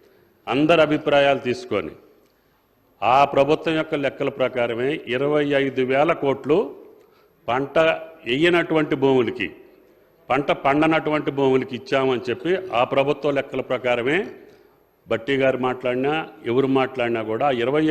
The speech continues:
ఐదు వేల కోట్లు పంట వేయనటువంటి భూములకి ఇచ్చారనేది సత్యం. అది కూడా సభ్యులకి, గౌరవ సభ్యులకు పంపిస్తా అధ్యక్ష.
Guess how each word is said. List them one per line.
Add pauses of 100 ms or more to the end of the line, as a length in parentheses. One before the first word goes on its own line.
ఐదు
వేల (120)
కోట్లు (720)
పంట (140)
వేయనటువంటి
భూములకి
ఇచ్చారనేది
సత్యం. (300)
అది
కూడా (240)
సభ్యులకి,
గౌరవ
సభ్యులకు
పంపిస్తా
అధ్యక్ష.